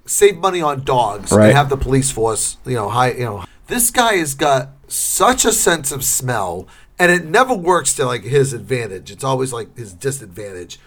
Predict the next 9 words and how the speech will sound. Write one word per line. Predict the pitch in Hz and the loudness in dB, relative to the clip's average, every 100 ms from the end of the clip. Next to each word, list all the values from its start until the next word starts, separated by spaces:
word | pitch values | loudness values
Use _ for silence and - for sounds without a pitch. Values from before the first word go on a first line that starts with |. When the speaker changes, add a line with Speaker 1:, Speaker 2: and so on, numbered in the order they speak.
| - | 0
Speaker 2:
Right. | 104 101 120 | 4 4 2
Speaker 1:
He's | 156 139 | -4 0
like, | 156 143 139 - _ _ _ | 2 0 -2 -18 _ _ _
he'll | 175 202 | 2 4
come | 220 233 | 4 4
over | 220 190 | 4 4
my | 180 165 | 4 2
house, | 156 185 147 131 - - - _ _ _ - | 4 4 4 2 -2 -12 -18 _ _ _ -2
and | 170 165 160 143 | 2 2 2 -4